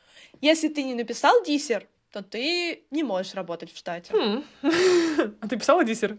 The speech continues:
Speaker 1: Нет.
Speaker 2: <laughs> А, то есть ты внештатный
Speaker 1: Я,
Speaker 2: сотрудник?
Speaker 1: да, я... По-моему, это называется приглашенный преподаватель.
Speaker 2: М, я тоже так хочу. <laughs> Блин, не, реально звучит очень круто. Эм, а какие вот...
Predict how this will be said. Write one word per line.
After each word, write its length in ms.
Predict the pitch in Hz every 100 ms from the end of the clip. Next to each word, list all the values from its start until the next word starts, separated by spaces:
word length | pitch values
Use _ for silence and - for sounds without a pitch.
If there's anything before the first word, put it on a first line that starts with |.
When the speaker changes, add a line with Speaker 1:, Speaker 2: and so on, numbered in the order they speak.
| -
Speaker 1:
Нет. 420 | 220 220 - -
Speaker 2:
<laughs> 800 | 269 - 214 330 359 - 554 622
А, 180 | 220 202
то 100 | 208
есть 120 | 233 254
ты 80 | 269
внештатный 500 | 247 247 233 196 214
Speaker 1:
Я, 0 |
Speaker 2:
сотрудник? 440 | 226 277 277 175 - -
Speaker 1:
да, 300 | 226 226 220
я... 440 | 220 247 277 269 - -
По-моему, 360 | 254 285 508 349 -
это 180 | 285 285
называется 340 | 247 277 -
приглашенный 540 | 269 247 285 302 262
преподаватель. 600 | - 269 247 233 196 180 208
Speaker 2:
М, 1040 | 220 226 226 220 220 214 214 208 196 196 - -
я 120 | 240
тоже 400 | 254 - 403 381
так 280 | 359 320 370
хочу. 500 | 330 285 277 269 226 -
<laughs> 1900 | 381 - - - 508 - 539 508 466 415 - 415 403 359 - 403 539 - -
Блин, 420 | 220 220 226 202
не, 80 | 220 208
реально 240 | 214 226 220
звучит 220 | 226 262
очень 200 | 262 233
круто. 400 | 220 190 175 160 -
Эм, 640 | 190 190 190 185 185 190 _ _ -
а 80 |
какие 420 | 220 254 320 359 392
вот... 280 | 320 294